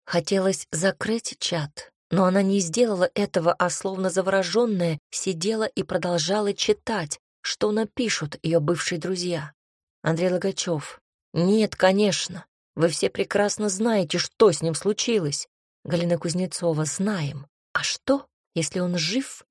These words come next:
и хочет нам отомстить?» Андрей Логачев. «Галь, ерунду не неси. Даже если произошло чудо и он воскрес, то отомстил бы сразу, а не ждал столько лет. Просто это совпадение, не больше. Подумаешь, карты. Что, если этот художник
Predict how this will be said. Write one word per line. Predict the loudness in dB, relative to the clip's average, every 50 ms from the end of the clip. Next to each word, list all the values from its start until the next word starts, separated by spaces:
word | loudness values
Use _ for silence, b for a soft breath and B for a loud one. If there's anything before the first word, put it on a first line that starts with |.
| _ _ _ -6
и | -4
хочет | 0 0 0 0 0 0 0
нам | 0 0 2 2
отомстить?» | 2 2 0 0 0 -2 -4 -6 -6 -6 -6 -6 -6 -10 -12 -12 _ _ _ _ _ _ _ _ _
Андрей | -4 -2 0 2 2
Логачев. | 0 0 0 -2 -2 -2 -4 -6 -6 -2
«Галь, | 0 0 0 0 0 -2 -6 -10 _ _ _ _
ерунду | 0 2 4 4 4 4 2 2 2
не | 2 2 2
неси. | 2 0 -2 -2 -2 -2 -2 -2 -4 -6 _ _ _ -2
Даже | 0 2 2 2 2 0 -2 -2 -2
если | -2 -2 -2 -2 -2 -4 -2
произошло | 0 0 0 0 0 -2 0 0 0 0
чудо | 0 -2 -2 -2 0 0 2 0
и | 0 0 -2 0
он | 2 2 2 2 2
воскрес, | 2 0 0 -2 -4 -4 -2 -2 -2 -2 -4 -6 _ _ _ -2
то | 0
отомстил | 0 2 2 2 0 0 0 0 2 2 2
бы | 2 0 0
сразу, | 0 -2 -2 -2 -2 -2 -2 -2 -4 -4 -2
а | -2
не | -2 0 -2
ждал | -2 -2 0 0 0 0 -2
столько | -2 -2 0 0 0 0 -2 -2
лет. | -2 0 -2 -2 -4 -8 -14 _ _ _ -4
Просто | 0 0 0 2 2 2 2
это | 2 2 2 2
совпадение, | 2 0 0 0 -2 -4 -2 -2 0 0 0 0 0 0 0
не | 2 2 2
больше. | 2 2 2 2 2 0 -2 -4 -4
Подумаешь, | -2 -2 -2 0 0 0 0 0 0 -2 -2 -2
карты. | -2 0 2 2 0 0 -4 -8 -18 -20 -20 _ _ _ _
Что, | -12 -6 -2 0 0
если | 2 2 0 0 0 -2 -2
этот | -2 -2 -4
художник | -4 -4 -2 0 0 0 0 0 0 -2 -2 -2 -6 -14